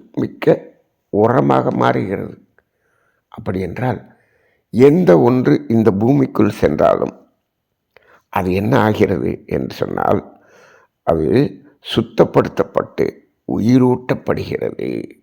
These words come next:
அப்ப அது என்ன ஆகிறது? அது இந்த பூமி எப்பொழுதுமே கெட்டதையெல்லாம் உள்வாங்கிக் கொண்டு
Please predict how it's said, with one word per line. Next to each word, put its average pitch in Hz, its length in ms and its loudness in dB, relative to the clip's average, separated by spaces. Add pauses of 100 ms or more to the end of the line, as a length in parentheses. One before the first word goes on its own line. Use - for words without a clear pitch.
(1000)
அப்ப - 320 -8 (460)
அது 110 200 2
என்ன 104 180 0
ஆகிறது? 107 400 0 (360)
அது 64 300 -4 (680)
இந்த 71 280 -2 (600)
பூமி 117 420 2 (500)
எப்பொழுதுமே 90 720 -2 (1300)
கெட்டதையெல்லாம் 135 680 4
உள்வாங்கிக் 113 580 2
கொண்டு 71 300 -2